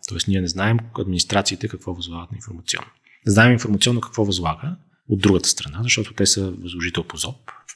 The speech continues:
и трябва да правят обществени поръчки, така че това е добре. А, но трябва да върнем частта какво възлагат администрациите на, на информационно, какви с-, суми минават, за какво точно, по кои услуги, т.е. дали е разработка, дали е интеграция, дали е технически задания,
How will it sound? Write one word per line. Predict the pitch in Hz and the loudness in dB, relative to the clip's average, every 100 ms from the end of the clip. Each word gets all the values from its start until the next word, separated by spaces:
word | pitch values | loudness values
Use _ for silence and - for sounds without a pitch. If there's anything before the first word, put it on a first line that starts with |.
| - | -10
и | - 98 98 101 - - - | -2 0 0 -6 -6 -4 2
трябва | 92 87 | 2 2
да | 85 | -4
правят | 87 90 | -4 -4
обществени | - 80 - 76 | -6 -8 -8 -12
поръчки, | - - - 156 175 - | -10 -4 -4 -4 -10 -8
така | - | -2
че | 95 - | 0 0
това | 98 85 | -4 -8
е | - _ - | -8 _ -4
добре. | 87 78 131 - _ - | -2 0 -2 -6 _ -2
А, | 113 113 | 0 0
но | 117 | 2
трябва | 123 127 | 4 4
да | 120 | 4
върнем | 107 110 117 104 117 131 131 | 2 4 4 2 0 -2 0
частта | 107 - - 113 | 2 2 2 -2
какво | - - 107 | -2 0 2
възлагат | 101 98 101 98 | 2 -2 -4 -4
администрациите | 95 90 85 104 98 82 82 | -6 -6 0 2 2 -2 -10
на, | 76 73 87 95 - | -12 -12 -14 -20 -14
на | 90 85 80 78 73 | -6 -4 -4 -6 -8
информационно, | - - 71 - 117 139 147 151 - - - | -10 -12 -6 0 4 4 2 -2 -12 -16 -8
какви | - - 98 | -8 -4 0
с-, | - - - - | 0 -2 -8 4
суми | 101 117 | 8 8
минават, | 123 123 120 123 123 - - | 8 4 -2 -6 -10 -8 -4
за | - | -2
какво | - - 113 | -4 -6 -4
точно, | - 110 - 117 117 117 120 | 0 0 2 0 -2 -6 -14
по | - - - | -16 -16 -4
кои | 95 90 | 2 4
услуги, | 101 - 113 110 113 113 | 2 2 0 0 -2 -4
т.е. | 87 | -8
дали | 82 85 | -6 -4
е | 87 | -2
разработка, | - - 87 104 - | -4 -4 -4 -4 -4
дали | 98 87 | -4 -4
е | |
интеграция, | 80 - 92 113 - 110 | -6 -6 -2 -2 -2 -4
дали | 92 85 | -4 -8
е | 85 | -10
технически | - 104 - - | -4 2 2 0
задания, | 107 104 104 107 107 104 | -6 -4 -2 -2 -6 -10